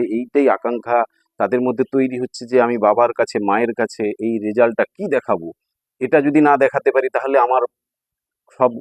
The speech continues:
শেষ। এই যে চিন্তা, এটাই কিন্তু, এ চিন্তা কিন্তু ভয়ঙ্কর চিন্তা। আমি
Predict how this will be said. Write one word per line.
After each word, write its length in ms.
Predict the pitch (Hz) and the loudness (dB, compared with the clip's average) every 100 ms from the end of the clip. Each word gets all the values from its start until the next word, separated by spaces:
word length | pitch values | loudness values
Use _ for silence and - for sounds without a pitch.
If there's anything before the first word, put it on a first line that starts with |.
| - _ | -18 _
শেষ। 280 | - 147 110 - _ - | 0 0 0 -6 _ 0
এই 200 | 139 185 165 | 2 2 2
যে 120 | 165 | 2
চিন্তা, 480 | 143 131 120 107 143 151 - | 2 0 -2 0 0 0 -2
এটাই 320 | 110 143 156 | -2 2 2
কিন্তু, 340 | 151 143 131 139 | 2 -2 -2 -2
এ 80 | 123 131 | 0 0
চিন্তা 380 | 131 135 123 135 | 0 -2 0 0
কিন্তু 200 | 135 127 | 0 -4
ভয়ঙ্কর 460 | 95 104 139 131 - | -4 0 0 2 0
চিন্তা। 240 | - 110 110 | -2 -4 0
আমি 140 | 110 | 0